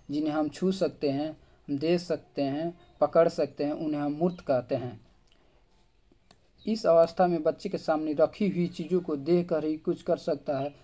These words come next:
या उन पर चिंतन करना शुरू कर देता है। अब बच्चा इनमें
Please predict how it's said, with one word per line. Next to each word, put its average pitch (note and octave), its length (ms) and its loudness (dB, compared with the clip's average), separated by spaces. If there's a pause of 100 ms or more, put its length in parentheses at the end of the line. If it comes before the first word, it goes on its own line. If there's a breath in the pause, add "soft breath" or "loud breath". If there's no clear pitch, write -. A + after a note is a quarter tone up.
(100 soft breath)
या D#3+ 140 8
उन E3 180 0
पर D3 160 -2
चिंतन E3 420 -4
करना D#3+ 260 0
शुरू D#3 280 -8
कर D#3+ 200 2
देता C3+ 360 -2
है। B2+ 220 -8 (920)
अब D3+ 100 0
बच्चा F3 380 0
इनमें G3+ 260 2